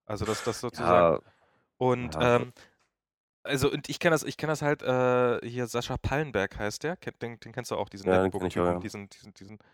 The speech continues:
Speaker 1: ja wirklich, also ich meine, der hat ja eine Spr-
Speaker 2: Netbook News.
Speaker 1: Netbook News, der spricht ja so viermal so schnell, wie andere Leute sprechen und hat dabei tatsächlich auch immer noch was zu sagen. Und der hat mir irgendwie erzählt, dass, ähm,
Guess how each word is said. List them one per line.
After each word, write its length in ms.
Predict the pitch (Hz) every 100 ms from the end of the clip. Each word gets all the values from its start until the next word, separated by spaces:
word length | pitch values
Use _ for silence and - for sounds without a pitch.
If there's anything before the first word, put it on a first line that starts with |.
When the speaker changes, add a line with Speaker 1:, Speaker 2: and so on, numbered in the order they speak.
| _ _ _
Speaker 1:
ja 120 | 104 104
wirklich, 280 | - 117
also 140 | - 104
ich 100 | 95
meine, 140 | 107
der 100 | 104
hat 120 | 98
ja 60 | 107
eine 120 | 107 - -
Spr- 280 | - - - -
Speaker 2:
Netbook 440 | 95 95 - 87 -
News. 480 | 90 85 85 - -
Speaker 1:
Netbook 440 | 127 123 - 113 110
News, 220 | 104 101
der 120 | 110
spricht 340 | - 127 -
ja 340 | 127 120 113 107
so 200 | 113 104 - 110
viermal 300 | - 131 120
so 60 |
schnell, 260 | 113 120 113
wie 80 | 110
andere 180 | 123 117
Leute 280 | 95 110
sprechen 380 | 110 - 107 151 - _ _ _ _ _ _ _
und 300 | - 110 104
hat 100 | 117
dabei 220 | 113 110
tatsächlich 380 | - - 113 107
auch 60 | 101
immer 120 | 113
noch 100 | 107
was 140 | 107
zu 120 | -
sagen. 340 | 101 98 120 135 - - -
Und 100 | 110
der 120 | 127
hat 100 | 165
mir 160 | 160 156
irgendwie 240 | 139 143
erzählt, 340 | 123 - 143 135
dass, 200 | 123 -
ähm, 960 | 120 120 120 120 120 120 117 117 117